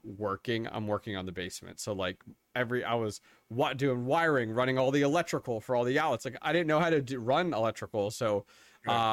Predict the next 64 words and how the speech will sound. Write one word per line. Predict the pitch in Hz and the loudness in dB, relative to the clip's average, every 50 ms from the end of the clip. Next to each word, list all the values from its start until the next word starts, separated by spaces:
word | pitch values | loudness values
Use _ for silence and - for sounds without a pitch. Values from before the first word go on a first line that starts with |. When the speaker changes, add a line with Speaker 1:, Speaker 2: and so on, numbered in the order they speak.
| 110 107 | 2 2
Speaker 1:
um, | 107 107 110 - | 0 -2 -6 -6
my | 123 117 113 120 95 | -2 0 0 0 0
electrician | 110 120 120 123 123 - - 160 139 - 139 | 0 0 2 2 0 0 0 -2 -2 -2 0
buddy | 131 143 143 147 131 | 2 2 4 4 2
came | - 165 143 135 | 2 2 2 4
over, | 151 165 175 180 190 | 4 2 4 4 2
and | 175 147 | 4 4
I | 135 | 4
was | 131 123 117 | 4 2 0
like, | 127 - | 0 0
"All | 151 | 0
right, | 156 135 | 2 2
what | 131 147 | 4 4
do | 175 | 4
I | 190 | 4
need | 180 175 175 170 | 4 2 4 2
to | 170 | 2
do?" | 160 196 185 143 117 | 4 4 4 4 4
And | 107 | 2
he's | 107 104 104 | 0 0 -2
like, | 123 127 | -2 0
"Oh, | 180 | 2
you | 196 175 135 | 2 2 2
daisy | 117 110 143 151 143 143 147 | 2 2 2 2 2 0 -2
chain | 135 - 160 151 147 | -2 0 0 2 0
it, | 156 | -2
you | 135 | -2
do | 117 113 | -4 -4
this, | 98 95 139 135 - - | -2 0 0 0 0 0
this, | 147 147 131 139 | -2 0 0 0
this. | 165 160 165 | -2 -2 0
All | - 160 | 0 0
right, | 156 - - | 0 0 0
perfect." | - 175 135 110 90 - _ _ - - _ | 0 -2 -2 -2 -6 -8 _ _ -20 -20 _
So | - - 135 | -2 0 0
I | |
did | 127 131 156 156 | 2 2 2 2
the | 151 156 | 2 2
whole | 160 151 | 2 2
thing. | 131 - 135 101 90 - _ _ - - - - _ _ - | 2 2 0 0 0 -4 _ _ -20 -20 -20 -20 _ _ -4
Um, | 131 127 123 120 120 120 113 | 0 0 2 2 2 2 2
I | 107 127 | 0 2
ran | 135 156 165 175 | 2 2 2 4
all | 180 170 | 4 4
the | 151 156 165 175 | 4 2 2 2
Ethernet. | 185 156 175 165 160 165 165 - | 2 2 2 2 2 2 2 2
That's | - 139 131 127 - 143 | 2 0 0 0 0 0
right | 135 135 | 0 0
up | 131 120 | 0 0
my | 123 123 | 0 0
alley, | 131 131 131 135 135 131 123 | 0 2 2 2 2 2 2
bread | 120 131 120 117 | 2 2 2 2
and | 117 113 | 2 0
butter. | 127 135 135 135 127 127 123 | 0 2 2 4 4 2 2
So | - - 113 | 0 0 0
I | 110 | 0
have | 110 104 | 0 0
thirty-eight | - - 170 165 160 151 147 151 151 143 - | -2 0 2 2 4 4 4 4 2 0 0
Ethernet | 156 143 - 151 143 143 143 | -2 -2 0 0 0 0 0
drops | 139 - 147 135 127 - - - | 0 0 0 0 -2 -4 -6 -4
now | 143 135 135 139 | -2 0 0 0
in | 135 | 0
my | 131 123 120 | 0 0 2
basement. | 123 139 139 135 - - 143 139 139 - | 2 4 2 2 2 0 -2 -4 -4 -6